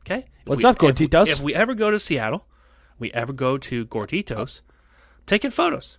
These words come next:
Speaker 1: I'm gonna take a photo.
Speaker 2: Okay.
Speaker 1: Okay? Because in this com-, this Mexican restaurant opened in nineteen ninety-four in Seattle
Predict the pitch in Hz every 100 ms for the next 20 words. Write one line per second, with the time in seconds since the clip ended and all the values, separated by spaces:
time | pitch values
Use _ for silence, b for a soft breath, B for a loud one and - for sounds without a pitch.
0 | _ - 117 107 131 151 151 104 - -
1 | 104 107 127 - - 185 233 b b b
2 | _ 135 135 131 175 240 226 208 - -
3 | b b b - - 147 202 - 220 170
4 | 208 202 190 - 147 131 127 123 127 117
5 | 117 135 120 117 120 107 104 - 101 95